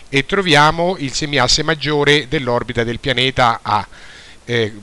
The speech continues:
quindi mettiamo in evidenza A per E più uno uguale dieci unità astronomiche,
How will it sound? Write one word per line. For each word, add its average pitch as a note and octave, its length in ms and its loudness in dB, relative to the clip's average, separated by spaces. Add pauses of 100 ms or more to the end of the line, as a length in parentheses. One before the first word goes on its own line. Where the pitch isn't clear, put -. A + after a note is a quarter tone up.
(120)
quindi A#2+ 380 -4
mettiamo A#2 360 0
in A2+ 100 -6
evidenza D3+ 720 2
A B2+ 200 4
per A#2 200 -4
E A#2 80 -2
più D#3+ 260 -4
uno E3+ 200 -2
uguale A#2 280 0
dieci A#2+ 240 -2
unità A2+ 240 -6
astronomiche, C#3+ 800 -2